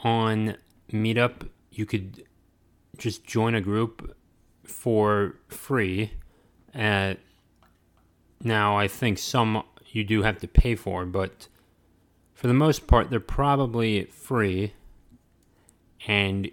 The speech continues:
you can just join a group, and they could send you a Zoom link, and some conditions may apply, like there's only a limited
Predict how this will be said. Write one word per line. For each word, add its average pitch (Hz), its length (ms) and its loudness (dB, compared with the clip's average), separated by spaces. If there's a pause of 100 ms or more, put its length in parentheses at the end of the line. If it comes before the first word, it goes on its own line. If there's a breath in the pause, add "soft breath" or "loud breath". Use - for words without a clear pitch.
you 110 160 -8
can 110 160 -2
just 101 220 -4
join 110 240 0
a 101 60 0
group, 101 360 -2
and 101 160 -4
they 98 260 -4 (240)
could 110 340 2
send 101 280 -2
you 92 240 -2 (260)
a 98 360 0
Zoom 107 380 0
link, 92 420 -6 (580 soft breath)
and 95 440 0 (320)
some 113 320 0
conditions 104 760 0
may 104 200 0
apply, 95 560 2
like 95 360 -6 (560 soft breath)
there's 104 160 -2
only 107 240 2
a 98 80 -2
limited 101 440 -2